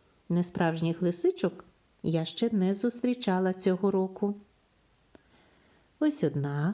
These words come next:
лисичка. Де росте одна, там мають бути й інші. Будемо шукати.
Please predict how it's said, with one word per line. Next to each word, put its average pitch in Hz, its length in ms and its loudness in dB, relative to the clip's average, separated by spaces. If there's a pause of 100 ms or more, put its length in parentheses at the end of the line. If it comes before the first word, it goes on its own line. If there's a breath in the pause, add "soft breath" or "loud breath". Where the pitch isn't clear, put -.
(120)
лисичка. 240 760 0 (1080 loud breath)
Де 180 180 4
росте 185 400 2
одна, 208 340 0 (460 loud breath)
там 370 200 2 (180)
мають 185 420 4
бути 202 260 2
й 247 160 0
інші. 170 560 -2 (1500)
Будемо 165 460 0
шукати. 240 600 -2